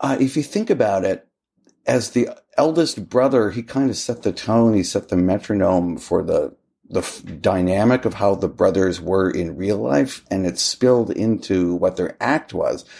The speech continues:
this sort of criminal, <laughs> uh, you know, scheming, anarchistic lowlife who doesn't, uh, you know, they don't, none of them respect laws or institutions, and, uh, you know, they chase every skirt they meet,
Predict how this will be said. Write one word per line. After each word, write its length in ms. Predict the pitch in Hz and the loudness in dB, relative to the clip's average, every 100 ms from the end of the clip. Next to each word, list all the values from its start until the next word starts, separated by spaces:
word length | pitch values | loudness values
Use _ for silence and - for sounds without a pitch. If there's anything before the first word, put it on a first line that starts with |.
| - - | -20 -4
this 340 | 98 90 - - - - | -2 -2 -6 -10 -20 -6
sort 180 | 98 | -4
of 160 | 85 - | -4 -10
criminal, 680 | - - 139 135 123 123 104 - - - | -14 -4 2 4 4 2 2 0 -10 -16
<laughs> 320 | - - - | -20 -20 -4
uh, 500 | - 110 104 95 90 57 | 2 4 6 4 4 2
you 240 | 87 104 | 0 2
know, 260 | 101 95 95 | 2 0 0
scheming, 1000 | - - - 117 120 117 117 110 104 90 _ _ - - | -4 -8 -2 2 2 4 2 0 -2 -6 _ _ -20 -8
anarchistic 920 | 113 113 110 107 113 - 107 92 - - - | -2 0 0 -2 -6 -2 -2 -2 -8 -20 -16
lowlife 720 | - 98 113 110 104 104 - | -6 2 2 4 4 2 0
who 120 | 98 | -2
doesn't, 460 | 92 101 107 95 87 _ _ _ - | 2 0 0 -4 -4 _ _ _ -2
uh, 200 | 101 - - | 0 0 -2
you 120 | 120 | -2
know, 140 | 101 | 0
they 160 | 92 113 | 0 0
don't, 380 | 98 120 120 - | 2 0 0 -4
none 300 | 113 120 131 | -2 2 2
of 100 | 117 | 2
them 180 | 120 110 | 2 2
respect 440 | 98 - 98 - | -2 -2 -2 -2
laws 500 | 87 110 123 127 117 | 0 2 4 4 2
or 120 | 92 87 | -4 -6
institutions, 1200 | 85 - 67 - 135 143 135 127 120 120 110 - | -8 -12 -18 -4 2 2 0 -4 -2 -2 -4 -6
and, 240 | 87 73 - - - - - | -8 -8 -16 -20 -20 -16 -6
uh, 340 | 69 64 50 - | -2 0 -2 -4
you 120 | 90 | -4
know, 120 | 82 | -4
they 140 | 80 | -6
chase 360 | 85 - 95 90 | -6 -2 -2 0
every 280 | 85 82 85 | -4 -4 -10
skirt 420 | - - 107 92 | -8 -2 -2 0
they 180 | 90 87 | -2 -2
meet, 440 | 92 127 151 - | 2 2 2 -2